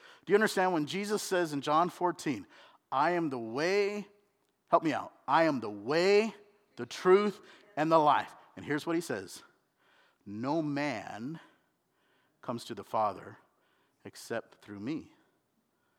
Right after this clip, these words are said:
The access point we have to God Almighty is not your pastor. It's not your mom and dad. It's not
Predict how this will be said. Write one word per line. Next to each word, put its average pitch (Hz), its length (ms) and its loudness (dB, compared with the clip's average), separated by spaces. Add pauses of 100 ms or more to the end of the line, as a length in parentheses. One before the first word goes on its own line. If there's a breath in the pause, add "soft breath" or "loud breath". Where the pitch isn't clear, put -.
(600)
The 110 220 -12 (160)
access 226 600 -4
point 110 720 -14 (180)
we 135 300 -8
have 123 500 0 (480 loud breath)
to 220 300 -4
God 175 260 6
Almighty 147 720 -2 (960)
is 101 120 -10
not 147 140 -2
your 92 80 -12
pastor. - 500 -12 (1080)
It's - 160 -10
not 151 160 -2
your 185 100 -6
mom 104 200 -4
and 85 60 -16
dad. - 300 -18 (920)
It's 131 180 -12
not 151 260 4